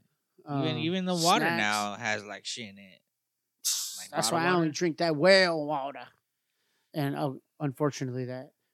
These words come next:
Speaker 2: Culligan.
Speaker 1: Um, that well water, though.
Speaker 2: That shit good for you, dog.
Speaker 1: Nah, if it has all those high nitrates and shit.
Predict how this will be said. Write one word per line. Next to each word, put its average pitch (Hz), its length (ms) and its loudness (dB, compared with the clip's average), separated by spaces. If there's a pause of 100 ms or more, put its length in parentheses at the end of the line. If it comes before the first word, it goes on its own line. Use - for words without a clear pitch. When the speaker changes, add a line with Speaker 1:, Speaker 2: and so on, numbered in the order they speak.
(380)
Speaker 2:
Culligan. 135 760 -2 (1200)
Speaker 1:
Um, 95 480 -12 (540)
that 104 180 -20
well 135 180 -8
water, 101 300 -6
though. 98 320 -16 (500)
Speaker 2:
That 120 120 -16
shit 135 200 -10
good 143 200 -2
for 147 120 -14
you, 120 100 -10
dog. 107 260 -14 (880)
Speaker 1:
Nah, 107 180 -10
if - 120 -16
it 107 80 -12
has 104 320 -6
all 98 160 -10
those 98 220 -14
high 113 180 -8
nitrates 113 540 -10
and - 100 -20
shit. - 280 -20